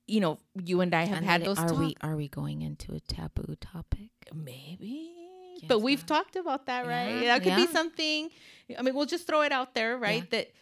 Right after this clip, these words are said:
Speaker 1: that there's alternative ways of healing.
Speaker 2: Yeah.
Speaker 1: And I remember when you were telling me about the Reiki thing
Speaker 2: Mm-hmm.
Speaker 1: and you were like, "Hmm, I don't know what this is gonna mean for my business."
Speaker 2: Yeah.
Speaker 1: And if people are gonna be weirded out about
Speaker 2: Mm-hmm.
Speaker 1: it or whatever.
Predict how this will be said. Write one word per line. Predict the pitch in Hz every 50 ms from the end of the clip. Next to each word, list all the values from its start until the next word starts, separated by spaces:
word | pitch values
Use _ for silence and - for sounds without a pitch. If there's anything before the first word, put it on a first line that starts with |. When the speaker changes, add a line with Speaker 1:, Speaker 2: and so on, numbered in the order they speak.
| _ _ _ -
Speaker 1:
that | 220 208 -
there's | 220 214 214
alternative | 208 180 - - 262 247 247 240 233 240 220 208
ways | 208 208 208 226 220 -
of | 220 214
healing. | - - 226 214 202 214 214 214 220 226 226 226 233 220 147
Speaker 2:
Yeah. | 160 170
Speaker 1:
And | 190 190 185 180
I | 185
remember | 190 202 202 226 247 269 339
when | 330 330 302
you | 285 285
were | 285 277
telling | - 277 247 254 269 269
me | 262 247
about | 220 214 202 -
the | - 185
Reiki | 175 190 190 220 220 - 226 208 214 _
thing | - 185 175 170 170 170 170 175 160
Speaker 2:
Mm-hmm. | 175 180
Speaker 1:
and | 185 185 175
you | 165 185 190 180
were | 185 180
like, | 180 180 170 160 - - _ 131 -
"Hmm, | 247 247 247 247 247 240 240 226 -
I | - 208 220
don't | 233 233 226
know | 226 220
what | 226 226 226 -
this | 208 208 - 208
is | 196 - -
gonna | - 185 180 175 170
mean | 170 175 180 180
for | 185 - 202 185
my | 180 156 160 - _
business." | - 214 214 208 - - - - 196 185 175 175 175 -
Speaker 2:
Yeah. | 165 185 190 190 180
Speaker 1:
And | 180 175 170 170 170 170 165 - - - - - - - - _ _
if | - 185 - -
people | 208 - - 214
are | 202
gonna | 190 190 180 175
be | 170 - 170 156
weirded | 147 147 147 147 143 143 143 156
out | 185 226 240 240 240 240
about | 233 208 208 220 214 214 208 208 208 208
Speaker 2:
Mm-hmm. | 208 202 202 202 202 196 196 196 196 196 202
Speaker 1:
it | 196
or | 190 170 160 151
whatever. | 165 165 180 190 185 180 175 170 175 175 170 170 170 170 170 175 175